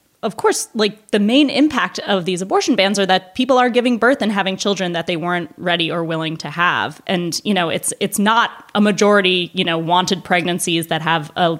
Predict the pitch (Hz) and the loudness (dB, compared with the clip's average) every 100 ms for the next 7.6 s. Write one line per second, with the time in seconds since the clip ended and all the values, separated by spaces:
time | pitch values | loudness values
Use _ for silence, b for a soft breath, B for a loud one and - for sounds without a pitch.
0 | - - 180 165 165 180 160 180 165 165 | -6 -2 0 2 0 0 0 0 0 0
1 | 165 165 160 160 160 262 269 - 151 160 | -2 -2 -4 -2 -2 0 -2 -2 -4 -4
2 | - 135 - 151 151 B B B B 254 | -4 -4 -2 -4 -4 B B B B 0
3 | 285 - 240 165 151 175 175 175 170 160 | 2 2 2 2 2 0 2 0 2 0
4 | - - 170 160 160 180 180 165 - 151 | 0 0 2 4 2 0 0 -2 -4 -4
5 | - 156 151 156 156 156 156 - 151 151 | -4 -4 -4 -4 -4 -4 -6 -4 -2 -2
6 | 147 151 - 160 - 392 - - - - | -2 -4 -6 -6 0 0 0 -4 -4 -2
7 | - 202 190 - - | 0 2 2 0 0